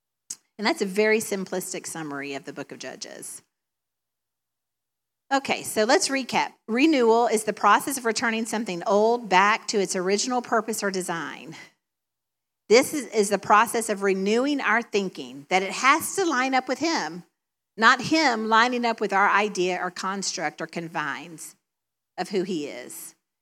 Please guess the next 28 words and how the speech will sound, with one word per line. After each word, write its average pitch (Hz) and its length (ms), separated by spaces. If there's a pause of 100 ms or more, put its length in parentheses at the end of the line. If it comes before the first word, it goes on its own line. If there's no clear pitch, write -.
(160)
And 214 160
that's 330 240
a 294 80
big 294 240
shift, - 640
right? 226 300
Because, 254 460 (280)
because 269 320
as 302 260
human 330 320
beings, 240 540 (160)
we 269 240
want 240 360
to - 200
understand 233 680
things 180 320
based 190 420
on 214 160
our 175 360 (680)
experience, 208 1080 (440)
based 208 320
on 226 120
our 202 160
perspective, 226 1080 (480)
based 226 280
on 226 160
our 202 180
understanding. 214 960